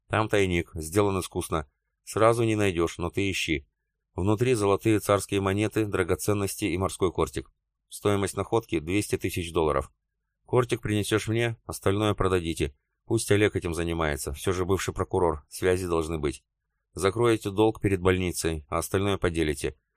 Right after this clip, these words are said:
Можешь детям раздать на карманные расходы. Если еще деньги нужны будут, я еще тайники подскажу. В Москве их сотни, и я все знаю.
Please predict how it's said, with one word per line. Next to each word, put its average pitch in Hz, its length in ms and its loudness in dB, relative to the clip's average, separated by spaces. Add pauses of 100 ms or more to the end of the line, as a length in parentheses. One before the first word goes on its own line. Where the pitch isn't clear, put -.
(220)
Можешь 117 420 -2
детям 98 380 0
раздать 87 320 0
на 82 120 -4
карманные 85 420 0
расходы. 76 500 -2 (460)
Если 107 320 -2
еще 127 300 2
деньги 98 420 -2
нужны 90 380 -2
будут, 76 340 -2 (180)
я 101 200 0
еще 104 240 2
тайники 82 400 -2
подскажу. 76 520 -4 (280)
В - 120 -4
Москве 95 380 0
их 95 120 -2
сотни, 80 540 -2
и 82 120 -6
я 98 160 2
все 87 200 -2
знаю. 73 400 -2